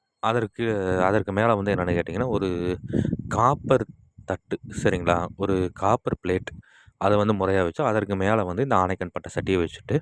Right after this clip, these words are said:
நீங்க முறையா மண்ணை போட்டு மூடிட்டு, அது கூட சிறிதளவு கல்லுப்பும் கொஞ்சம் சேர்த்து போட்டுறணும். போட்டுட்டு, மண்ணை போட்டு மூடிட்டு, நான் இந்த வீடியோல ஒரு சக்தி வாய்ந்த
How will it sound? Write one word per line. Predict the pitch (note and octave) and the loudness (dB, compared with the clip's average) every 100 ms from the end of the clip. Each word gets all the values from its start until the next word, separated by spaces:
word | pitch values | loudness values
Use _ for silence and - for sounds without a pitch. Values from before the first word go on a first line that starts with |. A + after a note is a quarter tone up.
| - - - - - | -4 -20 -20 -20 -6
நீங்க | - B2 | 2 4
முறையா | A2+ A2+ A#2+ | 6 6 6
மண்ணை | G2+ G#2 | 4 2
போட்டு | F#2+ F#2 | 0 -2
மூடிட்டு, | F2+ F2 G#2 | -2 -2 2
அது | A#2+ | 2
கூட | G2+ G#2 | 4 2
சிறிதளவு | F#2 F#2 F2 G#2 | 2 2 2 2
கல்லுப்பும் | - G2 G#2 G#2 F#2+ | 0 -2 -2 -4 -6
கொஞ்சம் | E2+ D#2 | -8 -8
சேர்த்து | - D#2+ | -10 -10
போட்டுறணும். | D2+ D2+ - - - - - - | -12 -16 -18 -20 -18 -16 -18 0
போட்டுட்டு, | A#2+ A2 G2 A#2 | 2 2 2 2
மண்ணை | G2 G2+ | 2 2
போட்டு | F#2+ F2 | 0 -4
மூடிட்டு, | E2 E2 E2+ - A2 _ _ _ _ _ _ | -2 -2 -2 -4 -8 _ _ _ _ _ _
நான் | B2+ | 0
இந்த | B2 B2 | 4 8
வீடியோல | C3 A#2+ G2+ | 8 6 4
ஒரு | A#2 | 2
சக்தி | - - G#2 | 0 -2 -2
வாய்ந்த | F#2 F#2+ | -2 0